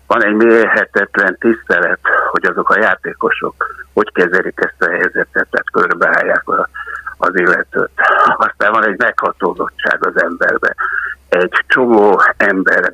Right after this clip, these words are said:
tudom hány ezer ember volt a stadionban, némán ültek. Ezek után visszakapcsolják a stúdiót, és a stúdióban látunk három teljesen felkészületlen embert, akik nem tudják ellátni a feladatukat.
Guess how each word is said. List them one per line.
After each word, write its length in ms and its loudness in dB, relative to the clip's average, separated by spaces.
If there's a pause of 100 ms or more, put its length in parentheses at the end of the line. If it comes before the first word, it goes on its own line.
tudom 200 -2
hány 340 2 (380)
ezer 340 0
ember 340 0
volt 280 -2
a 60 2
stadionban, 720 0 (340)
némán 640 2 (380)
ültek. 520 0 (460)
Ezek 260 -2
után 240 0
visszakapcsolják 880 0
a 60 -2
stúdiót, 600 2 (240)
és 120 -2
a 60 0
stúdióban 540 2
látunk 380 0
három 380 0 (440)
teljesen 460 0
felkészületlen 960 0
embert, 380 2 (680)
akik 240 -4
nem 160 -2
tudják 300 -2
ellátni 420 0
a 200 0 (360)
feladatukat. 760 -4